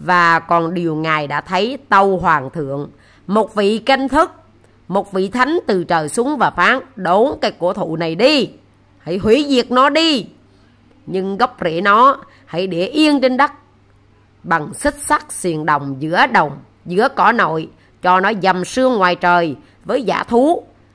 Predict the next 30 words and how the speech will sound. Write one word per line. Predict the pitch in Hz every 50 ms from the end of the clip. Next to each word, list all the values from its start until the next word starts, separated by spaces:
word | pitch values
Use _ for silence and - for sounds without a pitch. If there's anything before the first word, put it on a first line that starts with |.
| _ _ _
Nó | 147 170 202 240 294
hãy | 320 247 190 208 247
chia | 240 - - 302 311 294
phần | 302 - - 202 185 165 147 131 120 - _ _ _ _ _
cho | 156 165 190 202 208
đến | 226 240 262
khi | - 247 208 214
bảy | 185 175 160 185 240 320 508
thời | - 220 202 185 190 180 165 147 - - -
đã | 156 156 170 214
vận | 196 156 185 170 175 165 160 151
chuyển | - 190 180 170 190 269 302 285
trên | - 262 240 240
mình | 214 180 156 143
nó.'" | 139 143 156 185 226 254 - - _ _ _ _ _ _ _ _ _ _ _
Đây | - 175 202 240 277 285 269
là | 240 190
lời | 170 160 156 165 -
giải | 143 160 160 180
thích, | 180 - 302 294 - - - _ _ _ _ _ _ _ _ _
tâu | - 214 226 240 240 233
hoàng | 190 175 190 190 190 180 165 151 139
thượng, | 131 160 156 143 143 151 160 - - - - - - _
đó | 165 165 175 196 226 285 320 349 311
là | 226 180 147 151
quyết | 233 311 - 294
định | 196 185 160 175 175
của | - 196
thượng | - 220 170 156 165 190
đế | 180 190 220 262 302